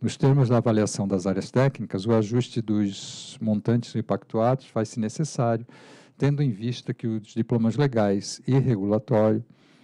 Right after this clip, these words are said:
que tratam da repactuação do risco hidrológico dão tratamento distinto à energia,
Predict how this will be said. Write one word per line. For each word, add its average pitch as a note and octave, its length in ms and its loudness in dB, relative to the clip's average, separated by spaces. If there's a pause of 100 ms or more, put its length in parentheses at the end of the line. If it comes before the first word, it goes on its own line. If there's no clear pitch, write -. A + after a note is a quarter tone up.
(220)
que - 120 -2
tratam G#2 380 0
da F#2+ 120 0
repactuação G#2 640 -2
do F2 80 -6
risco G#2 300 -8
hidrológico B2 540 0
dão G#2+ 160 -4
tratamento G#2+ 640 -2
distinto B2 640 -6 (440)
à A#2+ 160 2
energia, G#2+ 640 2